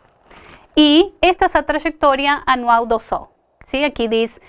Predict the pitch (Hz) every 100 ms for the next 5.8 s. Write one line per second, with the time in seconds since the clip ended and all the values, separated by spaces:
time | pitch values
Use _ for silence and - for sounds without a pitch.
0 | - _ - 202 208 185 196 226 330 339
1 | 339 - 330 330 330 240 214 - 196 196
2 | 190 - 320 320 320 294 277 285 311 -
3 | _ _ - 285 285 254 240 254 - 269
4 | 269 254 262 269 - 226 226 - 208 202
5 | 196 208 196 196 - 139 -